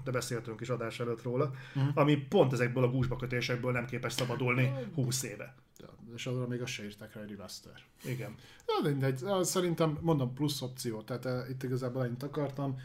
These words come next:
Speaker 2: meg a másik az, amiről már, amiről most nem mennék be hosszabban, mert szerintem a múltkori adásban hosszabban beszéltünk, az pedig a,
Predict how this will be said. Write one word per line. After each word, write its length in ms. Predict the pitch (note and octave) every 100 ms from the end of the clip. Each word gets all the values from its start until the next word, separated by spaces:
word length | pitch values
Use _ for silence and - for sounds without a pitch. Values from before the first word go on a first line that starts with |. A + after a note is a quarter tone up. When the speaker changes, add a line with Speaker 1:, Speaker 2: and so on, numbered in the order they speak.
| - -
Speaker 2:
meg 140 | B2+
a 40 |
másik 380 | C3 C#3 C3+ B2+
az, 220 | C3 B2+
amiről 440 | B2 B2 B2+ B2 B2+
már, 160 | B2+ D3
amiről 280 | D3 C#3+ C#3
most 160 | C3
nem 100 | D#3
mennék 300 | D#3+ D3 C#3
be 100 | B2+
hosszabban, 460 | B2+ C3+ - C#3 C3+
mert 120 | C3
szerintem 220 | C3 A#2 B2+
a 20 |
múltkori 420 | C#3 C#3+ - B2
adásban 340 | A#2+ A2+ A2+ A2+
hosszabban 440 | B2+ E3 E3+ D#3+
beszéltünk, 600 | D3+ - C3+ C3 C3 B2+ - - -
az 180 | B2+ -
pedig 280 | B2+ B2+ B2
a, 280 | A#2 A#2